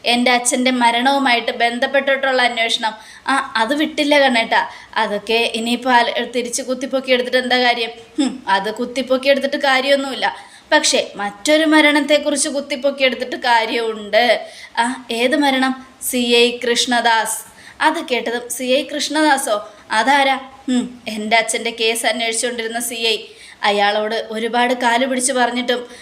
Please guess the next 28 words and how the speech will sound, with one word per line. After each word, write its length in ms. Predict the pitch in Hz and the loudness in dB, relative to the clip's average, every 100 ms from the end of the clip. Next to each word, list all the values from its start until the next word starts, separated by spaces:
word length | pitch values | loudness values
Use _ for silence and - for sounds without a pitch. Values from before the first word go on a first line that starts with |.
| - - | -18 -8
ആ 140 | 208 214 | -6 -2
സി 160 | 226 | 0
ഐ 180 | 220 220 226 | 2 2 2
കൃഷ്ണദാസ് 560 | 220 214 247 233 233 247 240 | -2 2 4 4 2 -2 -2
കേട്ടില്ല. 360 | 226 233 240 202 - - - 220 | 0 0 0 -2 -6 -20 -8 -4
എൻ്റെ 180 | 214 220 | -2 0
അച്ഛനെ 420 | 220 226 233 - 226 | 0 2 0 -2 -2
കൊണ്ടുപോയി 360 | 226 240 240 | 0 2 2
ലോക്കപ്പിലിട്ടു, 760 | 240 240 240 262 262 247 247 233 - - - | 6 4 4 2 4 4 2 -2 -6 -20 -6
ഞങ്ങളുടെ 320 | 247 262 269 277 | 0 2 4 4
വീട് 260 | 277 285 | 4 4
അടച്ചുപൂട്ടി 520 | 277 269 302 262 277 | 4 2 -2 -4 -4
സീൽ 380 | 277 294 277 294 269 | -4 -4 -2 2 2
വെച്ചു. 240 | 247 254 247 - - - 214 | 2 0 -4 -12 -20 -6 0
ആ, 80 | 208 208 | 4 4
അയാളെക്കുറിച്ച്, 640 | 214 214 214 220 233 220 - | 4 2 2 2 0 -4 -2
അയാളുടെ 380 | 220 220 220 226 | 0 2 2 0
കൊലപാതകം, 680 | 247 233 226 226 226 226 226 - - - 247 | 0 2 4 4 2 0 -4 -8 -16 -2 0
ആ, 20 | 233 - 214 | 0 -4 -4
അയാൾ 280 | 214 233 254 | -2 0 0
മരിച്ചത് 480 | 269 247 240 269 247 - | 0 -2 -2 -2 -2 -2
അതൊരു 260 | 220 226 262 | -2 0 2
വലിയ 300 | 254 247 214 - | 2 0 -4 -4
ക്രൂരമായ 600 | 262 277 320 320 302 294 | -2 2 4 4 4 2
കൊലപാതകമായിരുന്നു. 1000 | 294 262 233 247 247 262 269 247 220 214 - - - | 0 0 2 2 2 2 0 0 -2 -8 -14 -20 -6
എൻ്റെ 320 | 254 262 302 320 | 0 2 4 2
അച്ഛൻ 280 | 302 311 | 2 2
മരിച്ച് 400 | 269 247 240 285 | 2 0 2 2